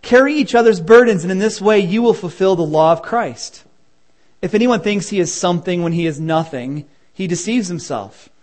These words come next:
Each one should test his own actions. Then he can take pride in himself without comparing himself to somebody else, for each one should carry his own load.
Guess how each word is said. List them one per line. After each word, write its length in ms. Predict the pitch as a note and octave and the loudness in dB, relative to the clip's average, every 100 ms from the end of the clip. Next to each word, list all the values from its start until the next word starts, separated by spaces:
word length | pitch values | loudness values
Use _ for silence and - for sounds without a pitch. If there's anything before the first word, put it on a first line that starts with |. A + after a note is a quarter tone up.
| _ - | _ -6
Each 220 | G#3 A3 | -4 0
one 140 | A#3 | -2
should 200 | A3+ G3+ | 0 -4
test 320 | - G#3 G#3 | 0 -2 -2
his 160 | G3+ D#3+ | -6 -4
own 140 | F#3 | -2
actions. 720 | F3+ G#3+ A#3 - B2 A2+ - - - - | 0 -2 -6 -10 -12 -14 -18 -20 -20 -4
Then 100 | G3+ | 0
he 80 | A#3+ | 0
can 140 | A#3 | 0
take 240 | G#3+ G#3 - | 0 0 0
pride 260 | F3 D#3+ | 0 0
in 60 | F3+ | 0
himself 480 | G#3 - - G3 D#3+ | -4 0 2 2 0
without 280 | D#3+ E3+ | 0 0
comparing 380 | E3+ D#3+ F3 F3+ | -2 -2 0 0
himself 380 | G#3 - E3+ G3+ | -2 -2 0 0
to 80 | - | -4
somebody 420 | - D#3+ F3 G3 | -6 -2 2 4
else, 420 | C4+ G#3 - - - - _ | 4 2 -2 -14 -18 -20 _
for 160 | - F#3 | -2 -2
each 180 | G#3+ | 0
one 220 | E3+ F3 F#3+ | -2 -2 -2
should 180 | - | -6
carry 440 | - - E3 E3+ G3 | -8 -2 0 0 2
his 200 | G3+ E3 | 0 0
own 400 | - D#3 E3 G3 | -4 -4 -4 -2
load. 520 | B3+ C4 D3 - A#2 | 0 0 -2 -8 -18